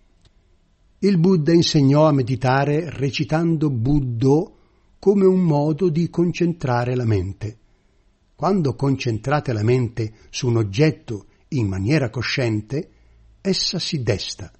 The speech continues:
È la consapevolezza a destarla. Quando per mezzo della meditazione sorge questa conoscenza, potete vedere la mente con chiarezza. Appena la mente è priva della consapevolezza di Buddho,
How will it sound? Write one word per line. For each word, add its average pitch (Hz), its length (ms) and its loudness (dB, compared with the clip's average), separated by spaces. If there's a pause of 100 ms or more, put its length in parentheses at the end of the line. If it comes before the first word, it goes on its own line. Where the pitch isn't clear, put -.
(640)
È 165 160 -2
la 175 200 0
consapevolezza 170 1200 0
a 117 120 -8
destarla. 107 800 -6 (680)
Quando 135 340 2
per 127 180 6
mezzo 147 440 2
della 117 240 0
meditazione 123 800 2 (200)
sorge 135 640 2
questa - 360 -6
conoscenza, 127 800 -4 (560)
potete 185 420 0
vedere 170 440 4
la 190 100 2
mente 147 540 0 (300)
con 147 200 2
chiarezza. 143 640 -4 (800)
Appena 185 500 2
la 131 120 0
mente 123 380 2
è 113 60 -4
priva 135 580 -2 (300)
della 127 320 -2
consapevolezza 139 1040 0
di 90 220 -8
Buddho, 123 720 -2